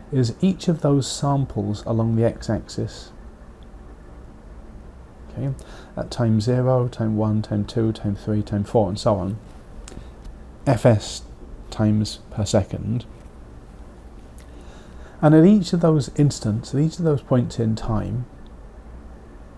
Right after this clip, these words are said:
pulse code modulation, what it does is it takes the original signal, which is shown here in green, and it works out its amplitude. And it sort of averages the amplitude over that time period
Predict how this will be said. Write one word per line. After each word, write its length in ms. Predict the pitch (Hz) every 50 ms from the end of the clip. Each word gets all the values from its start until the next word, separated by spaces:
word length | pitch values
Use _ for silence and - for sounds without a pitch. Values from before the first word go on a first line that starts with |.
| - - - -
pulse 240 | - - 165 165 -
code 300 | - - - 147 139 127
modulation, 760 | 131 131 131 120 123 104 104 107 107 104 - - 95 98 107
what 160 | 139 139 139
it 120 | 160 156 -
does 420 | 117 90 90 95 104 117 - - - - - - - - - - - - -
is 120 | - 117
it 120 | - - -
takes 240 | - 143 - - -
the 120 | - 123
original 400 | 127 147 175 175 - 202 196 185
signal, 300 | - - 120 107 110 113
which 180 | 110 107 104 -
is 100 | 113 -
shown 200 | - 117 117 110
here 220 | 113 117 113 107
in 120 | 104 104
green, 480 | 104 104 107 101 95 90 90 98 110 120 - - - - - - - - - - - - - -
and 200 | - 160 127 127
it 100 | 135 -
works 420 | - 139 143 143 135 - - - -
out 280 | 127 123 127 107 -
its 160 | 131 117 - 110
amplitude. 720 | 110 113 110 101 - 107 - - 104 98 92 92 95 - - - - - - - - - - - - - - - -
And 320 | 120 110 107 107 110 -
it 120 | - 123 - - - -
sort 220 | - - 147 123 113
of 160 | 113 - -
averages 560 | 139 135 123 123 127 120 - - 120 110 -
the 100 | 123 117
amplitude 760 | 113 110 107 - - 104 - - - 104 101 95 98 101 - - - - - - - - - - - - - -
over 220 | - 120 110 110
that 240 | 104 117 104 - -
time 240 | - 113 104 104 104
period 480 | - - 104 98 92 92 92 95 -